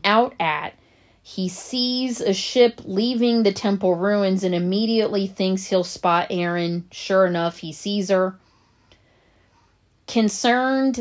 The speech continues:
that she's crossed this line of seeking justice into revenge, there's just, there's no going back and undoing at this point.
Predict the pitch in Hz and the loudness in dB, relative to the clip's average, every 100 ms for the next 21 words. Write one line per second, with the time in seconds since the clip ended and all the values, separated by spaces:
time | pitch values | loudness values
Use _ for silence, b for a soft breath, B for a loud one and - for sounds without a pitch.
0 | 196 196 190 190 190 - - - 208 190 | 2 4 6 4 2 -2 -10 -6 -4 -4
1 | - - 202 214 - 226 220 202 196 196 | -2 2 4 4 2 0 2 -2 0 2
2 | 196 196 196 185 175 175 - 233 208 208 | 0 0 2 4 4 4 -2 -6 -2 0
3 | 190 175 185 190 - 185 - 180 180 185 | 0 2 0 0 -2 -2 -2 -4 -2 0
4 | 175 165 175 175 175 175 175 - 185 180 | 0 2 2 2 0 -2 -4 -6 0 0
5 | 175 185 175 - 196 190 208 202 185 185 | 0 -6 -4 0 2 2 4 4 6 4
6 | 185 175 170 170 - 165 156 165 180 185 | 4 0 0 0 -2 -4 -4 0 0 2
7 | 185 175 175 - - 170 170 175 - | 0 -2 -6 -8 -6 -4 -2 -6 -10